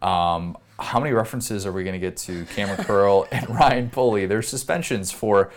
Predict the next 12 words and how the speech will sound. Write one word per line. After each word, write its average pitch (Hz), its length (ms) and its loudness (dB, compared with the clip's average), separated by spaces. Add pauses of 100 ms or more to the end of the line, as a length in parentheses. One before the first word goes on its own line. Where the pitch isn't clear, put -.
(140)
fraternizing 104 880 2
with 90 160 -4
members 113 420 0
of 104 60 -6
the 95 80 -6
Mississippi 120 460 -6
State 120 420 -4 (120)
dance 107 440 -4
team 87 400 -10
before 95 600 0 (260)
Saturday's 98 600 0
game. 95 440 -6